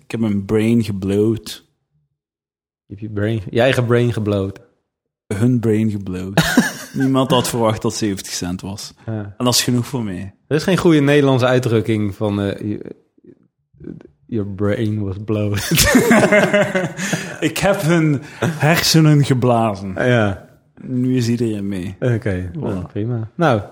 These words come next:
Speaker 2: was dit je, leuk dat je een rubriek hebt. Hartstikke leuk.
Speaker 1: Ik heb nog meer rubriekjes.
Speaker 2: Oh, kijk eens aan.
Speaker 1: Wilt je nog, nog een rubriekje?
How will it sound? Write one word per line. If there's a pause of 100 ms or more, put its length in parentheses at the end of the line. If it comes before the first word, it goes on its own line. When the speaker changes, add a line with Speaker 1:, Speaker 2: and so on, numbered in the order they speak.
Speaker 2:
was
dit
je, (140)
leuk
dat
je
een
rubriek
hebt.
Hartstikke
leuk.
Speaker 1:
Ik
heb
nog
meer
rubriekjes.
Speaker 2:
Oh,
kijk
eens
aan.
Speaker 1:
Wilt
je
nog,
nog
een
rubriekje?